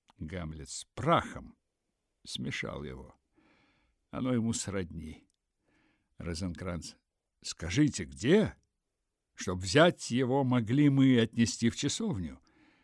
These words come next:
Гамлет. Не верьте. Розенкранц. Чему не верить? Гамлет. Чтобы, умея хранить вашу тайну, я не сумел сохранить своей. Впрочем,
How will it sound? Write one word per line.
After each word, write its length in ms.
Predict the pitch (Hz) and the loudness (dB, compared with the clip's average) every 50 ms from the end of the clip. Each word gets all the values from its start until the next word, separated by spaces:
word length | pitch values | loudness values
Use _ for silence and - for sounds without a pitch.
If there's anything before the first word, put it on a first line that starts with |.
| _ _ _ _ _ _ - | _ _ _ _ _ _ -14
Гамлет. 500 | 80 78 90 90 90 85 82 80 78 - - _ _ _ _ _ _ _ _ _ _ _ _ _ | -12 -10 -8 -8 -8 -8 -8 -10 -10 -14 -18 _ _ _ _ _ _ _ _ _ _ _ _ _
Не 300 | - 82 95 104 107 107 | -4 0 2 2 4 4
верьте. 540 | 104 104 104 98 82 - - - 82 78 - _ _ _ _ _ _ _ _ _ _ _ _ _ _ _ _ _ _ _ _ _ _ | 4 2 2 0 -2 -4 -8 -12 -12 -12 -14 _ _ _ _ _ _ _ _ _ _ _ _ _ _ _ _ _ _ _ _ _ _
Розенкранц. 720 | - 87 87 80 98 87 87 - 104 92 85 76 - - _ _ _ _ _ | -12 -10 -8 -6 -6 -8 -8 -8 -8 -8 -8 -10 -12 -16 _ _ _ _ _
Чему 320 | - - 139 135 123 113 104 | 0 2 2 4 4 2 2
не 140 | 98 113 | 2 2
верить? 460 | 131 151 139 104 - 82 - - - _ _ _ _ _ _ _ _ _ _ _ _ _ _ _ _ _ _ _ _ _ _ _ _ _ _ | 2 0 0 -2 -4 -8 -12 -14 -16 _ _ _ _ _ _ _ _ _ _ _ _ _ _ _ _ _ _ _ _ _ _ _ _ _ _
Гамлет. 580 | - - 90 90 90 87 87 87 82 76 - _ _ _ _ _ _ _ _ _ _ _ _ _ _ _ _ _ - | -14 -12 -10 -10 -8 -8 -8 -10 -10 -12 -16 _ _ _ _ _ _ _ _ _ _ _ _ _ _ _ _ _ -18
Чтобы, 360 | - - 82 82 107 113 113 | -10 -8 -6 -2 2 4 4
умея 400 | 113 117 123 120 120 117 110 104 | 6 8 8 8 8 8 6 4
хранить 800 | - - - 107 104 104 104 110 113 101 90 - - - - - _ _ - | 0 -4 -6 -4 -2 0 2 2 2 0 0 -4 -10 -12 -14 -18 _ _ -10
вашу 320 | - 85 85 - - 90 | -8 -8 -8 -8 -10 -12
тайну, 520 | - _ - 135 127 127 113 92 - - _ _ _ _ _ _ _ _ _ _ | -10 _ -6 -6 -4 -4 -4 -6 -6 -10 _ _ _ _ _ _ _ _ _ _
я 140 | 165 156 147 | -6 -4 -4
не 140 | 147 156 151 | -2 -2 -4
сумел 420 | - - 139 123 135 139 127 120 | -2 -2 -2 0 2 2 2 0
сохранить 720 | - - - 110 - - 113 110 107 110 117 117 110 - | 0 -4 -6 -8 -6 -6 -4 -2 0 0 0 0 0 -4
своей. 640 | - - 113 107 107 113 120 110 95 80 73 - _ _ _ _ _ _ _ _ _ _ _ _ _ _ _ _ _ _ | -8 -8 -6 -4 -4 -2 0 -2 -2 -2 -6 -10 _ _ _ _ _ _ _ _ _ _ _ _ _ _ _ _ _ _
Впрочем, 640 | _ _ - 139 185 190 - 190 180 175 165 143 - | _ _ -2 0 0 2 2 2 2 2 0 -2 -6